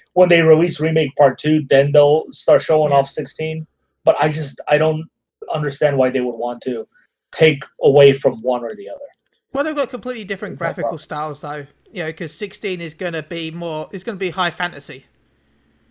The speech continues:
Speaker 2: So.
Speaker 1: Yeah, that's fine.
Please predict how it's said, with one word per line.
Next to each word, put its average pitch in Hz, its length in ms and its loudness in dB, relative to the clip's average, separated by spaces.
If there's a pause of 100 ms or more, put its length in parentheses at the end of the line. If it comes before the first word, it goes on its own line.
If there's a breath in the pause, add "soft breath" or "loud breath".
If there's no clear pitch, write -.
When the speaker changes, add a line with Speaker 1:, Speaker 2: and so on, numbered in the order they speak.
(2250)
Speaker 2:
So. 143 540 -8 (2000)
Speaker 1:
Yeah, - 120 -2
that's 262 120 -4
fine. - 360 -6